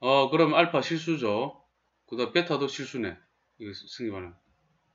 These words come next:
실수입니다. 자, 실수, 실수부에 있고 는 영 되면 복소수 상등 조건에 갖고 알파는 영, 베타는 영 돼야 되잖아요. 그래서 옳은 것은 이것이 되겠습니다.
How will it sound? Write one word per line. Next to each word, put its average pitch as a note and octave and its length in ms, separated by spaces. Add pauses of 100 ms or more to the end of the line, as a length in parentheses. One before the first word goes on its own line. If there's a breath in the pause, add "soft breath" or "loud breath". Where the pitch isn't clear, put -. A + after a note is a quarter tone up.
(380)
실수입니다. C3 640 (420 soft breath)
자, - 80
실수, G3 420
실수부에 D3 580
있고 A2+ 200
는 C#3+ 420
영 A#2 160
되면 G#2 300
복소수 D3+ 400
상등 A#2 400
조건에 G#2+ 400
갖고 G2 360
알파는 A#2 360
영, G2+ 140
베타는 - 280
영 F2+ 120
돼야 G#2+ 160
되잖아요. E2 240 (560)
그래서 G#2+ 280
옳은 A#2 220
것은 B2 340 (540)
이것이 A#2 280
되겠습니다. - 460